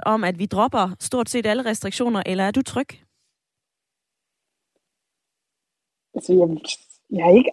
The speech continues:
Speaker 2: ambivalent, men jeg er jo som sådan ikke tryg, men jeg er okay i det. Øh, fordi at for mig har det ikke helt givet mening fra starten af,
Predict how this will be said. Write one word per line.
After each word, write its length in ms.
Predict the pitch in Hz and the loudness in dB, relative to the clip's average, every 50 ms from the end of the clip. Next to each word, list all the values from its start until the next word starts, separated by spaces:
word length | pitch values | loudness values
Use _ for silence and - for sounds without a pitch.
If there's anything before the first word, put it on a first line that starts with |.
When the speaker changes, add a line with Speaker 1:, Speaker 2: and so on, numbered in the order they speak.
| - | 2
Speaker 2:
ambivalent, 720 | - 220 208 220 226 311 320 320 240 214 208 214 214 208 - - | 4 6 6 8 8 6 8 6 6 8 8 6 6 4 2 2
men 160 | 190 185 170 | 2 4 4
jeg 60 | 160 | 4
er 60 | 123 104 | 2 2
jo 140 | - 156 185 | 0 -2 -2
som 160 | - - 190 | 0 -2 -2
sådan 360 | 175 - 190 202 262 247 202 175 | 0 4 6 6 6 8 6 6
ikke 200 | 160 - 208 220 _ - - | 4 4 0 -2 _ -8 -4
tryg, 200 | - - 220 254 - | 4 6 6 6 6
men 160 | - 214 202 185 | 4 4 6 8
jeg 100 | 185 180 | 8 8
er 60 | 180 185 208 | 8 6 6
okay 240 | 254 - 311 269 254 302 302 - 262 | 4 6 6 6 6 4 4 6 6
i 40 | 311 - | 6 8
det. 80 | 269 - - _ _ _ _ _ _ _ _ _ _ _ _ - - 233 | 6 4 4 _ _ _ _ _ _ _ _ _ _ _ _ 4 6 8
Øh, 260 | 226 214 202 196 180 - - | 10 10 8 8 6 2 -2
fordi 220 | - 208 185 247 262 226 - - 202 | -4 2 6 6 6 8 8 6 4
at 80 | - - - - - - _ _ _ _ _ _ _ _ _ _ _ _ _ _ _ _ _ _ _ - | 4 0 -12 -16 -16 -16 _ _ _ _ _ _ _ _ _ _ _ _ _ _ _ _ _ _ _ -2
for 60 | 196 | 2
mig 160 | 202 185 208 | 6 8 8
har 80 | 240 247 | 8 8
det 60 | 226 | 8
ikke 180 | 247 247 - 294 | 6 6 6 6
helt 140 | 269 220 - | 6 6 6
givet 180 | 208 202 190 | 2 4 6
mening 380 | 208 208 214 247 277 262 254 - | 8 8 8 8 8 6 4 2
fra 80 | - 208 | 2 2
starten 420 | 196 - 240 277 - - 196 196 | 4 6 6 6 6 6 6 6
af, 160 | 190 190 202 | 6 6 4